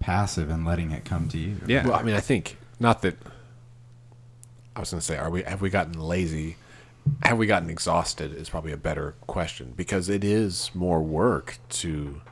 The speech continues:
Speaker 3: do that, right? It's
Speaker 2: Sure.
Speaker 3: easier just to have a knee jerk, like, "Nope, they're bad." Like, "Oh, they're Republican, oh, they're Democrat, write 'em off,"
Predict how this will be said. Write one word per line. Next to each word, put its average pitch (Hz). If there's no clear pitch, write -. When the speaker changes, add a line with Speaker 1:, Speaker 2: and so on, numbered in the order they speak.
Speaker 3:
do 104
that, 69
right? 82
It's 107
Speaker 2:
Sure. 98
Speaker 3:
easier 110
just 92
to 85
have 95
a 90
knee 87
jerk, 87
like, 85
"Nope, 117
they're 98
bad." 82
Like, 90
"Oh, 135
they're 117
Republican, 101
oh, 113
they're 107
Democrat, 92
write 92
'em 87
off," 85